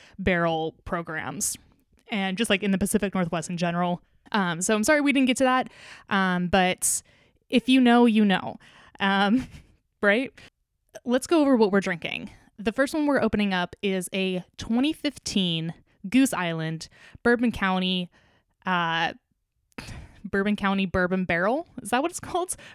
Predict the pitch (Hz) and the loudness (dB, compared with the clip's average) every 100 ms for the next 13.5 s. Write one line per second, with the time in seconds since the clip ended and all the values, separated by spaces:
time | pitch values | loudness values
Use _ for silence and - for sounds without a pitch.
0 | - 294 349 285 240 240 208 202 202 226 | 0 2 2 0 2 2 2 0 2 2
1 | 202 196 196 196 180 180 185 - 165 - | 2 2 2 2 0 -4 -4 -10 -14 -10
2 | 175 196 226 - 151 165 - - - - | -4 -2 -2 -4 -4 -6 -8 -8 -12 -20
3 | - - _ - 170 156 - 190 _ _ | -20 -20 _ -8 -6 -6 -10 -14 _ _
4 | _ 175 - 180 190 185 - 160 151 190 | _ -10 -4 -2 0 -2 -4 -6 -4 -4
5 | 180 190 190 180 190 180 170 - 175 - | -2 -2 -2 0 0 0 -2 -2 -2 -2
6 | 190 185 185 190 185 - 202 190 196 180 | -6 -4 0 0 0 -2 -4 -2 -2 -4
7 | - - 277 262 220 247 240 233 226 190 | -6 -4 0 0 0 2 2 2 0 0
8 | 185 - 196 185 185 185 185 - 175 190 | 0 0 -2 0 0 -2 -6 -10 -4 0
9 | 180 180 175 180 - - 196 226 254 - | 0 -2 -2 -4 -6 -6 -2 -2 -2 -6
10 | - 185 175 180 190 _ - - 180 180 | -2 0 2 0 -4 _ -14 -8 -4 -4
11 | 175 208 190 185 - 175 165 - - _ | -4 -2 0 0 -2 -2 -2 -6 -12 _
12 | _ - 180 196 180 - 208 185 - 180 | _ -6 -4 -4 -8 -4 -2 -2 -2 -4
13 | 156 - 160 156 233 | -4 -10 -10 -6 -6